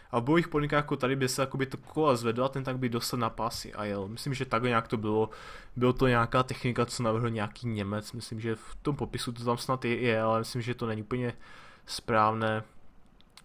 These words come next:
Už si nejsem přesně jistý, on to Sven Stalker na svém blogu hodně jakoby popisoval, on mimochodem pracoval na té československé linii, prakticky jenom díky němu vznikl, jo. On na tom udělal skoro všechnu práci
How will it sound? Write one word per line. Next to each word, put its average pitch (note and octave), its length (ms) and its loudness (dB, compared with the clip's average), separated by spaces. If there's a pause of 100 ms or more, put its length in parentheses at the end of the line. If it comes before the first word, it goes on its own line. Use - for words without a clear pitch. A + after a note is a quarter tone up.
Už - 80 -6
si C#3 60 0
nejsem B2+ 200 2
přesně B2+ 260 -2
jistý, A#2 260 0
on B2+ 100 4
to C3+ 100 2
Sven B2+ 240 2
Stalker B2 400 0
na A#2+ 80 2
svém B2+ 240 0
blogu A#2 600 2
hodně B2 260 0
jakoby A#2 360 0
popisoval, A#2 640 -2
on C3 220 0
mimochodem A2+ 560 0
pracoval A2 360 -4
na G#2+ 40 -6
té A2+ 120 -4
československé A#2+ 640 -4
linii, A#2 260 2
prakticky B2 400 0
jenom B2 140 2
díky A2 220 -6
němu A2 200 0
vznikl, A2 360 -2
jo. G2+ 240 -2
On A2+ 280 -6
na B2 80 -6
tom A#2 160 0
udělal A#2 220 4
skoro - 220 2
všechnu - 300 -2
práci G#2 520 -2